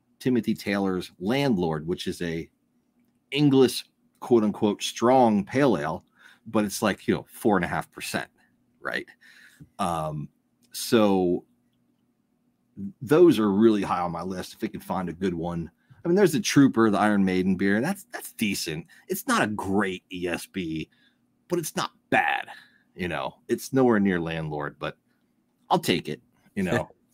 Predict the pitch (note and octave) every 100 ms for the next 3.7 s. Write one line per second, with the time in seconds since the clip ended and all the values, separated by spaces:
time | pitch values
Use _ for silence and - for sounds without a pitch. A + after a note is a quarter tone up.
0 | _ _ D3 F3 F3+ F3 E3 - D3 F#3
1 | - G2+ F#2+ C#3+ G#3 D3 E2 - - _
2 | F2+ F2 - F#2 - B2 B2+ - - A#2+
3 | A2+ F#2 F#2+ F#2+ - G2